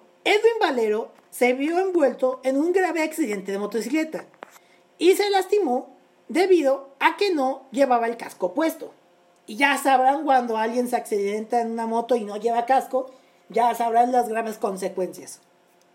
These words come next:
Pues con esta caída en la moto y por la ineptitud de este de no llevar puesto un casco,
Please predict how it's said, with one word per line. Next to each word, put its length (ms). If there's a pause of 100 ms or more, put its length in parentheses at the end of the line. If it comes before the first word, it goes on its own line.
(1160)
Pues 180
con 160
esta 240
caída 240
en 80
la 120
moto 440
y 80
por 260
la 200
ineptitud 800
de 260
este 260
de 160
no 140
llevar 340
puesto 300
un 80
casco, 500